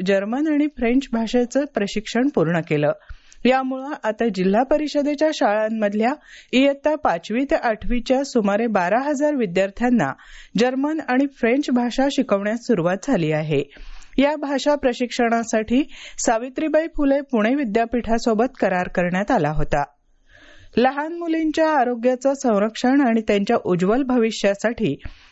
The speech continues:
राज्य शासनानं सुरू केलेल्या गर्भाशयमुक्त कर्करोगमुक्त महाराष्ट्र या अभियानाची सुरुवात पुणे जिल्ह्यातून झाली आहे. या अंतर्गत नऊ ते चौदा वर्षांच्या मुलींना या कर्करोगावरील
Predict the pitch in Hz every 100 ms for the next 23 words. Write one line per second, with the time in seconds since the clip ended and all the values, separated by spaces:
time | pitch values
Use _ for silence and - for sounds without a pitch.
0 | - 220 214 208 285 285 311 302 311 311
1 | 311 320 - 240 233 233 226 226 226 262
2 | - - - - 208 226 226 269 285 330
3 | 320 311 320 - 247 226 226 262 269 240
4 | 226 226 233 220 185 202 262 - 185 139
5 | - - - - 277 294 269 240 277 277
6 | 285 277 311 294 226 220 233 262 - 233
7 | 269 294 226 185 185 233 240 165 147 143
8 | 147 147 - - - - 214 233 226 233
9 | 233 233 240 277 269 214 202 262 294 294
10 | 269 208 196 262 294 233 240 233 226 233
11 | 208 190 254 208 139 - - - - 233
12 | 269 294 269 247 277 262 233 226 220 220
13 | 233